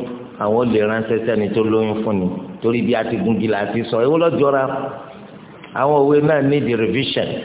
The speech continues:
Ká fi wo àwọn tí ò tiẹ̀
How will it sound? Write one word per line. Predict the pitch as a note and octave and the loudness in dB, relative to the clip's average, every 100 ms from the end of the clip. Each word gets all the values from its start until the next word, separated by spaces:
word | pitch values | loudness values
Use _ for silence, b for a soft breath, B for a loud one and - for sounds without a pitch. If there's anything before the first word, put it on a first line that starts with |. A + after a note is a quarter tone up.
| - - - - - - - - - - - - - - - - - - - | -12 -16 -20 -20 -20 -20 -16 -14 -14 -14 -16 -14 -14 -14 -16 -18 -18 -18 -10
Ká | - C3+ | 0 0
fi | C3 B2+ | 2 0
wo | A2+ B2 | 2 4
àwọn | B2 B2+ C#3 C#3 | 4 4 2 2
tí | D3 | 2
ò | D3+ A2+ G2 | 4 2 2
tiẹ̀ | A#2+ G#2+ | 2 2